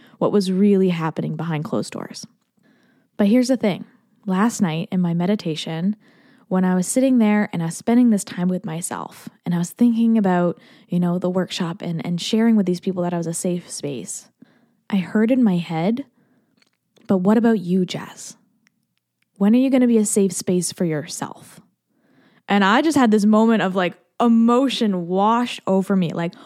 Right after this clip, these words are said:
"Holy moly, where did that come from? What do you mean?" And it clicked. I am a safe space for everyone, right?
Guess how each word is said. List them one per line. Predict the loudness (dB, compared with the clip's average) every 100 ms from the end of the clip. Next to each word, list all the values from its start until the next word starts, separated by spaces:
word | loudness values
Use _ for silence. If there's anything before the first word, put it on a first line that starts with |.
| -20 -20 -2
"Holy | 2 4 4 2 0 0 -2
moly, | -2 2 4 4 2 0 0 -2
where | -2 0
did | 0
that | 0 -2 -2
come | -4 -4
from? | -10 -14 -14 -18 -20 _ _ -20 _ _ _ -8
What |
do | 0
you | 2
mean?" | 4 2 -2 -4 -12 -16 _ _ _ _ _ _ _ _
And | 0 0
it | 0
clicked. | -4 -4 -4 -12 -20 _ _ _ _ 0
I |
am | 0 2
a |
safe | 0 0 0
space | -2 -2 -2 -4 -10 _ _
for | -8 -8 _
everyone, | -2 -2 0 -4 -6 -10 -18 -20 _ _ _ _ _ -4
right? | 0 2 0